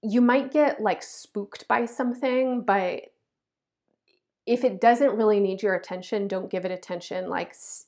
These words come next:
stay with whatever it is that you really need to be paying attention to, um, and work towards this goal that you have. You have some kind of goal right now or something that you're building,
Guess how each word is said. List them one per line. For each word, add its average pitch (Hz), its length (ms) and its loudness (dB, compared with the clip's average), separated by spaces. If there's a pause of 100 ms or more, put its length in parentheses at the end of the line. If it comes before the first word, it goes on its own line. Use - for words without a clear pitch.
stay 247 680 4
with 196 560 -2
whatever 190 560 -2
it 185 140 -2
is 180 240 -2
that - 100 -4
you 180 540 -6
really 226 680 2
need 190 300 -2
to - 100 -14
be 185 180 -6
paying 175 360 -6
attention 175 480 -6
to, 285 440 -4 (640)
um, 190 600 2 (420)
and 196 500 2 (680)
work 220 540 4
towards 220 420 0
this 190 200 -4
goal 175 440 0
that 180 180 -6
you 175 120 -6
have. - 500 -10 (400)
You 214 120 4
have 247 120 6
some 302 300 4
kind 311 220 0
of 226 120 2
goal 190 280 4
right 190 200 -2
now 175 180 -4
or 185 80 -4
something 247 400 -2
that 247 140 2
you're 196 180 -2
building, 226 640 -2